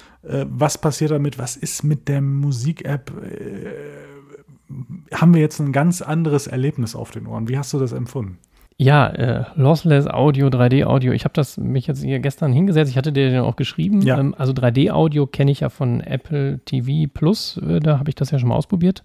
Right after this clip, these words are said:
Speaker 2: Funktioniert tatsächlich sehr gut und toller Klang. Und, ähm, da gibt's ja so zwei Musikstücke irgendwie. Und wenn man sich das so anhört, klingt das schon echt geil. Und, äh, ich hatte dann, gibt's ja drei D Audio Playlist. Da gab's hier von, äh, Lil Wayne Lollipop das Lied. Und
Speaker 1: Mhm.
Speaker 2: ich weiß nicht, das haben wir,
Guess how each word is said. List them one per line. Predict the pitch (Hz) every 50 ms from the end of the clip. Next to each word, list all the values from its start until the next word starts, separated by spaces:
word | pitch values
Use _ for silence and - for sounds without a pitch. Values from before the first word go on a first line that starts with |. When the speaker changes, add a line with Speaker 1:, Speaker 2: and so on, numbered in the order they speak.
| _ _ _
Speaker 2:
Funktioniert | - - - - - 127 127 139 147 -
tatsächlich | 131 117 - - 139 - - 147 - - - -
sehr | - 117 123 120 120
gut | 123 139 165 - -
und | - 120 - -
toller | - 139 123 120
Klang. | - - 120 120 156 202 - - - - - - - - _ _ _ _ -
Und, | 135 131 131 143 - _ _ _ -
ähm, | 127 120 120 120 120 120 127 - _ _ -
da | - 117
gibt's | 117 - - -
ja | 139
so | 120 113 113
zwei | - - - - - - 127 139 151 156 147 156 151 - - _ _ _ _ _ _ _ _
Musikstücke | - 139 123 110 - 190 - - - - 202 196 - -
irgendwie. | - 160 160 156 147 156
Und | 131 120
wenn | 117 117
man | 117 110
sich | 107 -
das | - 135 -
so | - 92
anhört, | 95 107 120 135 135 -
klingt | - 147 143 143
das | 135 120
schon | - 131 120
echt | 117 - - 143 143 - - -
geil. | 135 123 117 107 107 139 180 - - - - - - _ _ _ _
Und, | - 131 117 120 120 120 - - -
äh, | 104 107 113 -
ich | - -
hatte | 131 135 - 165 135 120 _ -
dann, | 117 113 131 170 180 175 156 127
gibt's | 139 - -
ja | - 135
drei | 123 127 117 113 113
D | 117 127 151 175
Audio | - 110 143 156 165 160
Playlist. | 147 - - - 120 120 143 175 175 175 165 - -
Da | 127
gab's | - - 123 135 - -
hier | - 131 120
von, | - - 135 127 120 120 113 104
äh, | 107 113
Lil | 113 117 135 139 139 127
Wayne | 123 120 143 139 123
Lollipop | 120 127 143 131 113 - - - - -
das | - 107 - -
Lied. | 107 110 117 135
Und | 139
Speaker 1:
Mhm. | 135
Speaker 2:
ich | 139 151
weiß | 143 135 131
nicht, | 123 117
das | -
haben | 139 147
wir, | 135